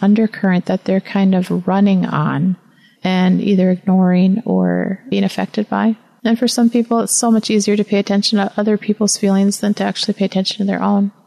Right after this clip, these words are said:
Now, those people are so highly identified with their feelings. They believe their feelings and they think that they have to deal with their emotions before they can move forward and do that other stuff. Now,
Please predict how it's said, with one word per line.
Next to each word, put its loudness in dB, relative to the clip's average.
Now, 0
those 0
people 0
are 0
so -2
highly 2
identified -2
with -2
their -2
feelings. 0
They 0
believe 0
their -2
feelings 2
and 4
they 2
think -2
that -2
they 2
have -2
to 2
deal 0
with 0
their 0
emotions 0
before -2
they 2
can -2
move 0
forward -2
and 0
do 0
that 0
other -2
stuff. -4
Now, 0